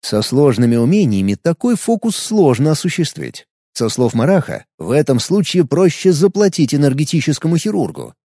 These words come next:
Тот просто обрежет связи, и матрица рассосётся. Но поблизости подобных специалистов не было, а даже если и были, Алекс никого не собирался допускать в свой внутренний мир.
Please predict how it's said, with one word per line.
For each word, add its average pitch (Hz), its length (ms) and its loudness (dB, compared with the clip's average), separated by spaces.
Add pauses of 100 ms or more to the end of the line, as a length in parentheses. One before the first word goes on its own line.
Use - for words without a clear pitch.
(240)
Тот 214 260 2
просто 190 400 2
обрежет 131 380 0
связи, 196 520 2
и 156 120 2
матрица 175 520 2
рассосётся. 123 760 -6 (560)
Но 120 220 2
поблизости 127 680 0
подобных 139 520 0
специалистов 110 640 -4
не 208 180 0
было, 69 280 -10 (200)
а 110 140 -4
даже 127 260 2
если 135 260 2
и 120 80 2
были, 98 400 -4 (120)
Алекс - 380 -4
никого 135 340 2
не 156 80 2
собирался 139 560 0
допускать 233 520 0
в - 60 -10
свой 180 320 0
внутренний 143 520 0
мир. 78 280 -8